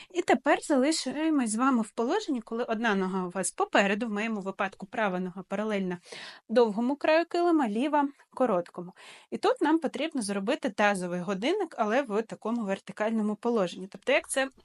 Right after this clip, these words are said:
виглядає? Вам потрібно вдих,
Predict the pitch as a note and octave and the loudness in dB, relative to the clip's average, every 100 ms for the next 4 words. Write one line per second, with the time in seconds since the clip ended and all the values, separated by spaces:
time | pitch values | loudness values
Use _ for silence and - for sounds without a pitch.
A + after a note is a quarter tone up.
0 | - - A3 G3 A3+ G#3+ G3 E3 E3 - | -20 -20 -6 -2 -2 -4 -6 -6 -6 -14
1 | _ - - - - - - A3+ A#3 G#3 | _ -20 -18 -16 -16 -10 -2 0 0 -6
2 | - F3 E3+ F3 - _ _ - G3+ G3 | -4 -4 -4 -14 -16 _ _ -10 -6 -2
3 | A3 F3+ D#3+ | 0 0 -2